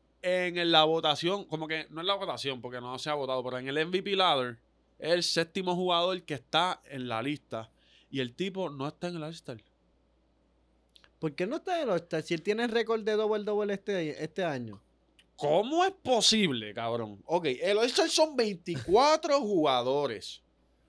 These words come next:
Speaker 1: El tipo va séptimo, según, ¿verdad? Los, los, los expertos en esto. El tipo va séptimo entre los favoritos para ganarse el M V P. Séptimo. Significa que hay más de diez jugadores que están por debajo de él.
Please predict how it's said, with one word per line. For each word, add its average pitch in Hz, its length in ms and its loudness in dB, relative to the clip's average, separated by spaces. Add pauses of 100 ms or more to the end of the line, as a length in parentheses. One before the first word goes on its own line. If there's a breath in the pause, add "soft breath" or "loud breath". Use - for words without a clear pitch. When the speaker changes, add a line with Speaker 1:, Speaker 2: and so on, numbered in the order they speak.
(340)
Speaker 1:
El 208 220 2
tipo 294 340 2
va 285 180 2
séptimo, 190 920 2 (800 soft breath)
según, 135 400 2
¿verdad? 156 240 4
Los, 220 220 -2
los, 131 320 -2
los 123 140 0
expertos 143 560 -4
en 127 120 -2
esto. 127 420 -2 (220 soft breath)
El 151 100 -6
tipo 214 220 0
va 240 140 2
séptimo 269 480 0
entre 202 280 0
los 165 160 2
favoritos 180 640 2
para 180 160 4
ganarse 165 240 0
el 196 80 0
M 202 100 -6
V 151 120 0
P. 117 200 -8 (320)
Séptimo. 139 680 -2
Significa 220 680 -2
que 226 80 -4
hay 269 100 -4
más 226 360 -2
de 254 120 8
diez 254 160 2
jugadores 247 420 0
que - 120 -8
están 214 300 -2
por 220 220 2
debajo 175 380 2
de 220 160 0
él. 175 160 -4